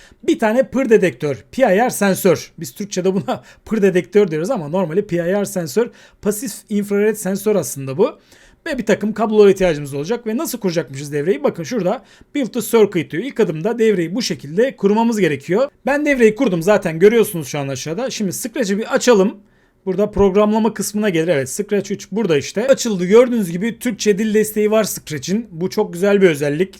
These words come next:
Son derece anlaşılır oluyor her şey. Özellikle giriş seviyesindeki kullanıcılar için. Şimdi Scratch açıldı. Ne diyor bize? Load the code file bir nokta beş wake up all S B üç.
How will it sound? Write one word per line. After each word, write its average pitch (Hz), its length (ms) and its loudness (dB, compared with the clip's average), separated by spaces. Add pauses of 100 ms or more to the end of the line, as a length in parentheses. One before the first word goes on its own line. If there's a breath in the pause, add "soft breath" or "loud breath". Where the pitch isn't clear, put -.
Son 190 280 -2
derece 170 240 -2
anlaşılır 175 800 -4
oluyor 147 340 -6
her 127 140 -8
şey. 226 300 -6 (340 soft breath)
Özellikle 165 480 -2
giriş 180 300 -2
seviyesindeki 165 960 -6
kullanıcılar 180 600 0
için. 214 340 -2 (340 soft breath)
Şimdi 254 260 -4
Scratch 247 400 -2
açıldı. 233 540 -2 (300 soft breath)
Ne 302 160 -4
diyor 190 180 6
bize? 214 300 0 (140)
Load 302 260 2
the 233 120 -4
code 233 280 0
file 196 640 0
bir 226 260 -2
nokta 185 320 -2
beş 240 200 0
wake 208 380 -2
up 196 240 -4
all 180 380 0
S 160 340 -2
B 190 140 2
üç. 143 320 -10